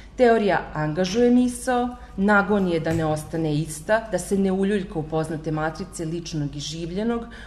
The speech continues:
upravo da bi prostor življenog možda mogao da postane drugačiji. Ako kažemo da je feministička praksa organizovana oko toga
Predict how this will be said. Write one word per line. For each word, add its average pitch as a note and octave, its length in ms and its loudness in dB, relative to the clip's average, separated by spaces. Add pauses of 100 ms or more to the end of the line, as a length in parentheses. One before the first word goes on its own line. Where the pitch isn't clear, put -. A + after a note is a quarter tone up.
(100)
upravo B3+ 340 2
da F#3+ 100 -4
bi F#3+ 100 -4
prostor A#3+ 520 2
življenog G#3+ 580 -2 (240)
možda F#3 760 -2
mogao D#3+ 480 -4
da D#3+ 120 -6
postane D3 500 -6
drugačiji. D3+ 600 -6 (840)
Ako B3+ 220 0
kažemo B3 460 2
da E3+ 100 -4
je F3 60 -4
feministička G#3 580 -4
praksa F#3 500 -2
organizovana G#3 800 0
oko F#3+ 180 -6
toga D#3 360 -4